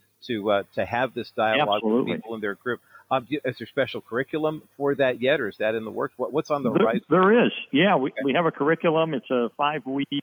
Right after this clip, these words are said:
Speaker 2: uh, video-driven curriculum where I do some teaching for about twenty, twenty-five minutes and then discussion and so forth, and that's available as well, uh, if people wanna do that.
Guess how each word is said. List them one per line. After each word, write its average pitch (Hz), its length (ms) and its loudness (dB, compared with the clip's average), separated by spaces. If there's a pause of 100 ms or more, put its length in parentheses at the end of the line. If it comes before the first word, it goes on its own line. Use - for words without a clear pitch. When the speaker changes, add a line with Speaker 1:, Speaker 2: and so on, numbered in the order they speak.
(120)
Speaker 2:
uh, 120 180 0
video-driven 131 640 0
curriculum 143 520 2
where 120 160 4
I 117 100 2
do 120 200 2
some 113 240 0
teaching 131 320 0
for 123 100 -2
about 113 260 2
twenty, 127 260 2
twenty-five 120 440 0
minutes 131 320 2
and 107 120 2
then 110 180 2 (340)
discussion 139 600 2
and 127 160 4
so 139 260 4
forth, 143 300 2
and 104 160 2
that's 117 180 0
available 120 560 4
as 110 300 0
well, 123 340 4 (400)
uh, 110 220 4
if 107 80 0
people 123 260 2
wanna 120 200 2
do 120 180 4
that. 123 400 2